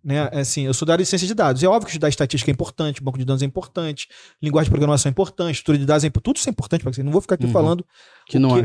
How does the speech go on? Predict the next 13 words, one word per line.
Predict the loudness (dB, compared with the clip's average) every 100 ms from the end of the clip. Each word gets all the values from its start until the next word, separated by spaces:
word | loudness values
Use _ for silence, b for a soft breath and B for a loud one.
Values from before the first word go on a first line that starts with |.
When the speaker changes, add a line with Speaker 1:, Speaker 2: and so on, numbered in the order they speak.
| 2
Speaker 1:
o |
que | 0
não | 2
é | 2
Speaker 2:
Uhum. |
Speaker 1:
importante. | 0 -2 -2 -6 -6 0
É | 0
importante. | 2 0 -2 -6
Tecnologia | -2 0 2 2 2 0 -2 b b _
é | 0 2
importante, | 2 -2 -2 -4 -2 0
muito | 4 4 4 0
importante. | 0 -2 -4 -8 -10